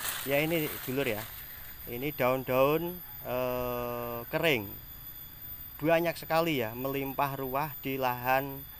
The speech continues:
eh, lahan porang kita. Ini akan membantu kita, akan membantu kita dalam jangka panjang. Semuanya ya, materi yang ada di lahan itu kalau kering, lama-kelamaan akan menjadi humus secara alami.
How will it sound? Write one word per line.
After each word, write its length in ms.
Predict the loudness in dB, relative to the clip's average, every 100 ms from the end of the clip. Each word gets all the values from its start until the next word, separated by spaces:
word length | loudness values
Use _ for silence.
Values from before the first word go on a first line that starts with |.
| -18 -18 -8
eh, 160 | -2 0
lahan 400 | 2 0 -2 -2
porang 320 | 0 0 -2
kita. 400 | -6 0 2 2 -6 -14 -14 -14 -8
Ini 160 | -6
akan 240 | -4 -4 -4
membantu 400 | -2 -4 -4 -8
kita, 480 | -6 0 0 0 -6 -14 -18 -18 -18 -18 -18 -18 -20 -16 -12
akan 240 | -4 -2 0
membantu 320 | 0 0 -2
kita 400 | -4 -2 2 2
dalam 240 | 2 2 2
jangka 320 | 0 0 -2
panjang. 720 | -2 -2 2 6 6 4 -4 -10 -16 -18 -18 -18 -16 -8
Semuanya 640 | -6 -2 2 2 6 6
ya, 160 | 6 4
materi 480 | 2 0 2 2 2
yang 160 | 2 0
ada 180 | -2 -2
di 80 | 0
lahan 320 | 0 2 0
itu 320 | 0 -2 0
kalau 320 | 2 2 0 -4 -14 -16 -4 0
kering, 320 | 4 4 6
lama-kelamaan 640 | 4 4 2 2 2 0
akan 240 | 2 0 0
menjadi 640 | -2 -2 0 0 0 -4 -10 -16 -18 -4 -2
humus 480 | 2 4 4 0 -12 -20 -14
secara 400 | 0 2 4 2
alami. 400 | 0 -2 -4